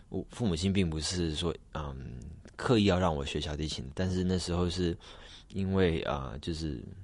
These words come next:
幼稚园的时候老师在教唱生日快乐歌，然后我会把四遍的旋律都唱得跟第一遍一模一样，然后就是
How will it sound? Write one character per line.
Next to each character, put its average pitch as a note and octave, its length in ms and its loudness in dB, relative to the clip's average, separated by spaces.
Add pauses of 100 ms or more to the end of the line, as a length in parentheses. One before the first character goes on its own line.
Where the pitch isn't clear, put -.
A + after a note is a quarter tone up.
(160)
幼 G#2 120 4
稚 F#2 140 0
园 F2 160 4
的 C#2+ 80 0
时 D2 100 -2
候 D#2+ 80 4
老 D2 100 -2
师 D#2+ 120 -6
在 D#2+ 140 2
教 C#2+ 380 0 (140)
唱 C#2 400 -4
生 E2 220 -4
日 D#2+ 60 -4
快 F2+ 160 0
乐 D2 160 -2
歌， C2+ 200 -6 (1040)
然 E2+ 120 -2
后 E2 320 4 (440)
我 F2+ 120 0
会 G#2 120 8
把 D2 260 2 (120)
四 - 220 4
遍 G#2+ 160 6
的 F2 60 2
旋 D#2+ 220 -2
律 F2 80 0
都 F#2 120 2
唱 F#2 240 0
得 D#2 100 -2
跟 D#2+ 180 -4
第 E2 160 -6
一 E2+ 40 -2
遍 F2 240 -2
一 F2+ 60 0
模 D2+ 200 -2
一 C#2 80 -8
样， C#2+ 140 -6 (140)
然 C2+ 140 -8
后 F2 180 -2
就 - 140 -8
是 E2 340 -2